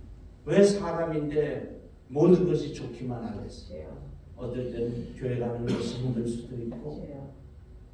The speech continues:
Speaker 1: 또 주님의 이름 교회 와서 봉사하는 것도 힘들 때가 있고, 또 주일 드릴 때도 아까울 때가 있고, 또 쉬고 싶을 때도 있고. 제가 공연을 나가면 가끔 그런 얘기를 해요.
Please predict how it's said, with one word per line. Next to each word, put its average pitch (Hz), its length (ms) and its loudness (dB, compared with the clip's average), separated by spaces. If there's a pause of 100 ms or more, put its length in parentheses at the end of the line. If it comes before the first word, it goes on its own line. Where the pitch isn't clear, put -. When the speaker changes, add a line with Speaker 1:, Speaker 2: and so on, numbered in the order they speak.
Speaker 1:
또 120 460 -4
주님의 123 440 -2
이름 117 280 -4
교회 120 240 -2
와서 120 500 -6 (280)
봉사하는 120 600 -2
것도 117 240 -8
힘들 - 420 -4
때가 117 280 -4
있고, 185 260 -10 (880)
또 220 80 4 (220)
주일 - 280 8
드릴 120 340 -2
때도 127 580 -4
아까울 123 500 -8
때가 - 280 -8
있고, - 160 -10 (1300)
또 156 120 0
쉬고 175 400 -2
싶을 147 380 -6
때도 143 300 -4
있고. - 240 -10 (920)
제가 143 280 -4
공연을 131 480 2
나가면 120 440 0
가끔 - 460 -10
그런 123 320 -4
얘기를 113 360 -6
해요. - 120 -8